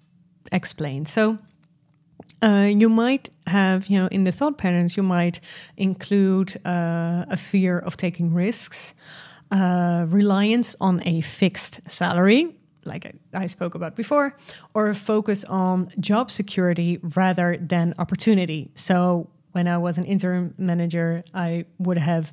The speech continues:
big assignments and I would know that the money would come in for the upcoming, I don't know how many months. Um, yeah, because we spoke about that. And, um, yeah, that was the deal. I was kind of more like an employee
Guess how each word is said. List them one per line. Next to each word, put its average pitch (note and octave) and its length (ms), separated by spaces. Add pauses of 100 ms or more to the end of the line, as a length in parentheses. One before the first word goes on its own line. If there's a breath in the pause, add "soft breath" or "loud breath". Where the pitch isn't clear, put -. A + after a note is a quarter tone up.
big G#3 220
assignments C4 760
and G#3+ 140
I A3 40
would A3 200
know A3 380
that G3+ 180
the G3+ 60
money G3+ 220
would F#3+ 180
come F#3 220
in E3+ 260 (320 loud breath)
for F3+ 380
the F#3 140
upcoming, E3+ 540
I F3+ 60
don't F3+ 120
know E3+ 100
how F#3+ 140
many F#3+ 180
months. F3 580
Um, E3 320 (140)
yeah, C4+ 140
because F3+ 320
we F3+ 60
spoke F3 300
about E3+ 260
that. F3+ 280
And, F3+ 280
um, F3+ 280
yeah, G3 180
that F#3 220
was G#3+ 220
the A3+ 80
deal. B3 260
I E3 100
was F3+ 180
kind G3 220
of F#3+ 140
more G3 260
like F#3 280
an G3 80
employee G#3+ 840